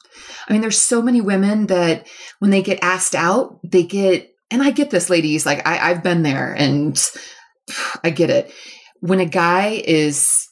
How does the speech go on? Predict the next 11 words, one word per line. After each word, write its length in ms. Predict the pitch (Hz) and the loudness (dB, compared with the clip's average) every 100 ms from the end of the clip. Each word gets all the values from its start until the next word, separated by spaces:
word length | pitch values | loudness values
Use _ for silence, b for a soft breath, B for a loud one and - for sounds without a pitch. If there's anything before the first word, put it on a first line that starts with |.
| _ | _
asking 360 | 139 135 185 170 | -4 -2 0 2
you 100 | 151 | 2
out 340 | 147 185 233 | 0 0 -2
and 100 | 160 | 0
there's, 200 | 156 143 | 0 2
like, 140 | 139 139 | 0 0
this, 180 | 135 - | -4 0
uh, 300 | 151 147 139 147 | 0 2 0 0
uh, 300 | 143 135 - | 0 0 0
uh, 300 | 147 139 - | 0 0 0
uh, 360 | 143 143 143 | 0 0 0